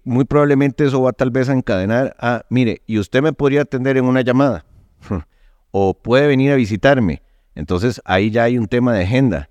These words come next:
hay un tema de presupuesto, hay un te-, o sea, hay múltiples puntos de contacto que hoy por hoy, si nosotros tuviéramos que resolver todo esto,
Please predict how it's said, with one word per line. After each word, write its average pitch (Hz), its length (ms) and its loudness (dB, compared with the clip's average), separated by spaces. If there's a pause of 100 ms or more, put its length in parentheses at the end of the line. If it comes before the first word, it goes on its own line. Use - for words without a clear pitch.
hay 107 180 -2
un 120 100 -4
tema 127 260 0
de 123 80 0
presupuesto, 85 800 -2 (240)
hay 110 240 -2
un 120 120 -2
te-, - 180 -8
o - 60 -10
sea, 104 240 -2
hay 123 200 0
múltiples 143 840 0
puntos 120 440 -2
de 113 120 -2
contacto 98 680 -4 (440)
que 98 120 -2
hoy 131 200 2
por 156 260 0
hoy, 120 320 2 (120)
si 104 300 -2
nosotros 92 600 0
tuviéramos 101 520 0
que 87 100 -6
resolver 82 540 -4
todo 123 320 2
esto, 98 320 -4